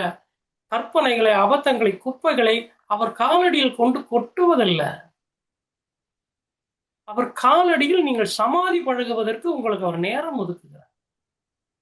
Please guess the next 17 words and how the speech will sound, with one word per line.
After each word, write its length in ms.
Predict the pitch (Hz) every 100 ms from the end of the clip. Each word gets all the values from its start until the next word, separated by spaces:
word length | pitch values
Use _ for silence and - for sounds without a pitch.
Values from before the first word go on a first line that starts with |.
| _ _ _ _ _ _ -
அந்த 200 | 254 302
நேரத்தில் 460 | 269 311 339 359 381
அவர் 120 | 269
காலடியில் 500 | 208 254 302 294 339 302
நீங்கள் 220 | 247 226
குப்பைகளை 380 | 262 349 339 269
கொண்டே 220 | 226 233
கொட்டுகிறீர்கள். 680 | 254 190 180 151 131 127 _ _ _ _ _ _ _ _ _ _ _ _ _ _ _ _ _ _
உங்கள் 200 | 202 202
நேரத்தை 440 | 196 220 254 247 311
நீங்கள் 280 | 247 170 156
வீணடிக்கிறீர்கள். 800 | 180 165 151 160 - 147 160 -
குருவுக்கு 480 | - 202 269 302 277
இன்னும் 260 | 254 247 226
நஷ்டம் 220 | - 226
இல்லை, 160 | 202 175
அதனால 300 | 160 156